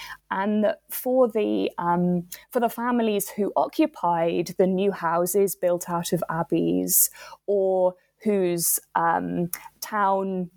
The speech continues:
meeting place, kind of public hall, had been constructed out of a, a monastery, or where a monastic church simply was turned into a parish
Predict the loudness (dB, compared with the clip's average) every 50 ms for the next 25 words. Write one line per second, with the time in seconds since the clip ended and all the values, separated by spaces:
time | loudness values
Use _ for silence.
0 | _ _ -4 0 2 2 2 0 0 0 -2 -2 -2 -2 -2 0 2 2 2 0
1 | -2 -6 -6 -4 -4 -4 -4 0 0 0 2 2 0 -2 -4 -6 -4 -2 0 0
2 | 2 0 0 -2 -4 -8 -4 -2 0 0 0 0 -2 -4 -4 -4 0 0 -2 -2
3 | -2 -4 -2 0 0 0 0 0 0 -2 -4 -2 0 0 0 2 0 0 0 -2
4 | -2 0 0 0 0 0 -2 -2 -2 0 0 0 0 0 0 -4 -6 -8 -10 -10
5 | -10 -10 -10 -12 _ -4 -2 0 0 2 2 2 2 0 -2 -4 -10 _ _ _
6 | -6 -2 0 2 2 2 2 2 2 0 0 0 0 0 0 2 0 0 0 0
7 | -2 -2 -2 -4 -4 -6 -6 -2 0 2 2 2 0 -2 -4 -2 0 2 2 2
8 | 0 0 -2 0 0 2 2 0 0 0 -2 0 0 2 2 2 2 0 0 -2
9 | 0 0 -2 -2 -2 0 2 4 4 4 4 0 -2 -4 -4 -4 -4 -6